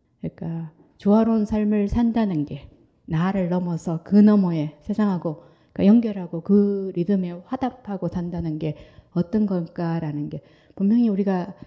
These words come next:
마지막 순간에 내 한테 타고날 때 그 씨앗, 가능성, 잠재력, 이거를 완전히 만개한 사람들이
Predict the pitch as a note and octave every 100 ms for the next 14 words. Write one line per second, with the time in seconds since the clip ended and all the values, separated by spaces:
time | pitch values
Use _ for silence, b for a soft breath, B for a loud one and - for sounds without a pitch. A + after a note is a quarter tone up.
0 | B B B - D#3+ D#3+ G3 F#3+ - C4+
1 | F3+ D#3 D#3 - _ _ F#3 F#3+ F#3+ G3
2 | A#3 G#3+ G#3 - - C4+ C4 A#3+ F3 E3
3 | - F3+ D#3+ F3 - G#3+ F#3 - _ _
4 | _ _ _ - F3 F#3+ G3 - E3 D#3
5 | - _ - E3 D#3+ G#3 F3 D#3 b b
6 | b b b - G#3 A#3 A3 G#3 G3+ G3+
7 | b b - - - G3+ G#3+ C4 C4 B3
8 | F3 D#3+ E3 F3+ F#3 F#3 B3+ B3 G#3+ F3+
9 | G#3+ G#3 E3 -